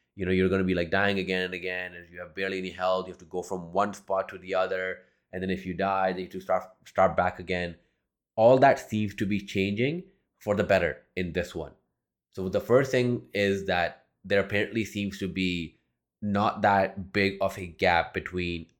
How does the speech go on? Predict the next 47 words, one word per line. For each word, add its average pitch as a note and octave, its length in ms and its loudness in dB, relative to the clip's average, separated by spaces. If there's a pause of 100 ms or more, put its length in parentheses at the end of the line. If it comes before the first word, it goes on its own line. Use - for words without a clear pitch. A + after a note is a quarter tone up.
(240)
your, E2+ 280 -2
your E2+ 140 -4
save G2 320 -2
point A#2 360 0 (100)
and, F2+ 200 -2
like, F2 160 -2
where F#2+ 160 2
you G2 100 2
need F#2 180 -2
to F#2 100 -8
go F2+ 440 0
or E2 160 -4
where E2+ 100 -6
the E2+ 100 -4
boss E2 380 0
is. D2 220 -16 (360)
Like, F2 100 -6
I, F#2 140 4
I F#2+ 140 6
was G#2 120 6
playing G#2 220 0
Demon A2 260 2
Souls A#2+ 400 4 (240)
recently, B2 640 0 (300)
and F#2 120 -2
in F#2 100 -2
Demon A2 280 0
Souls, A2 360 2
one G2 220 4
of A2 60 6
the F#2 40 -4
bosses, F#2+ 580 2
there's, F#2+ 120 -4
like, G2+ 140 -8
a F#2 80 -10
huge, G#2+ 720 -4
huge C#3 640 4
route F#2 420 -2 (460)
you G2+ 80 -8
gotta G2 240 2
take F#2+ 340 -2
all G2+ 360 6
the G2+ 80 2
way F#2+ 160 4
to F#2 120 -6
the E2+ 100 -2
boss. E2 420 -2